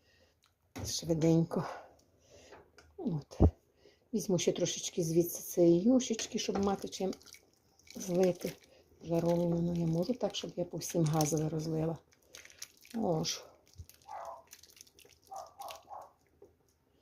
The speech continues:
Ну от, трошечки можна ще злити її,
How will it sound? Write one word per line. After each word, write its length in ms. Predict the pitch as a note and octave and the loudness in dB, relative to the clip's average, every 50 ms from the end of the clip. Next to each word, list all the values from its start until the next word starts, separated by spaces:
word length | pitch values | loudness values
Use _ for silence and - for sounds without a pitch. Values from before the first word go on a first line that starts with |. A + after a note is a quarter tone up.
| _ _ _ _ _ _ _ _ _ | _ _ _ _ _ _ _ _ _
Ну 200 | F#4+ F#4 D#4+ G#3+ | -2 2 2 4
от, 220 | E3+ E3 - - - - - - - | 2 2 -2 -6 -10 -10 -8 -8 -8
трошечки 560 | - - B3+ E3+ - - - - - - - | -6 -6 -6 -6 -6 -4 -6 -6 -6 -4 -6
можна 300 | E3+ D#3 D#3 D3+ - D#3 | -4 -4 -2 -2 -2 -2
ще 200 | - - - E3 | -2 -2 -2 -4
злити 500 | C#3+ - - F3 G#3+ B3 B3+ B3+ - B3 | -4 -4 -2 2 4 4 4 4 4 4
її, 460 | A#3 A3+ A#3 A3+ G#3 G#3+ A3 A3 A3+ | 4 6 6 4 4 4 4 4 4